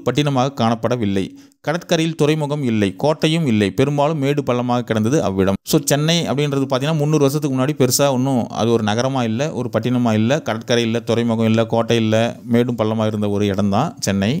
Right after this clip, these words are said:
சென்னையின் பகுதிகளாக என்று விளங்கும் மயிலாப்பூரும் திருவல்லிக்கேணியும் கடற்கரை சிற்றூர்களாக அந்நாளில் காட்சியளித்தன. So, மயிலாப்பூர், திருவல்லிக்கேணி எல்லாமே பார்த்தீங்கன்னா கடற்கரை சிற்றூர்கள்.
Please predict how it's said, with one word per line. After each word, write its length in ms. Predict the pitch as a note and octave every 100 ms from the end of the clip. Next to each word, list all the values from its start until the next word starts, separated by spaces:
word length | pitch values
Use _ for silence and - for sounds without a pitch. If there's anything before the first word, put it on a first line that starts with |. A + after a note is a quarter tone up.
| - _ _ -
சென்னையின் 460 | E3 G3+ A3 G#3+
பகுதிகளாக 640 | F3+ D#3+ F3 F3+ E3+ D#3+ D#3
என்று 320 | C#3 C#3+ D3+
விளங்கும் 380 | C3 B2+ D3 C3
மயிலாப்பூரும் 720 | C#3+ F#3 G3 F3+ B2+ C#3 E3 F3
திருவல்லிக்கேணியும் 760 | F#3 F#3 E3 - B2 C3 D#3+ -
கடற்கரை 500 | D#3+ F3+ F3+ F3+ F#3
சிற்றூர்களாக 580 | F#3 D3+ E3+ D3 B2+ B2+
அந்நாளில் 500 | C#3+ B2 B2+ C3+ D3+
காட்சியளித்தன. 640 | G#2+ A2 - G2+ - F#2+ G2 F#2+ - _
So, 200 | - C3
மயிலாப்பூர், 520 | C3+ D3 C3+ C#3 C3+
திருவல்லிக்கேணி 540 | C#3+ C#3+ C3+ C3 B2+
எல்லாமே 220 | C3 A#2+ D3
பார்த்தீங்கன்னா 380 | C3 C#3 E3+
கடற்கரை 360 | C3 C#3 - C3+
சிற்றூர்கள். 540 | C3 A2 A#2 G2+ F#2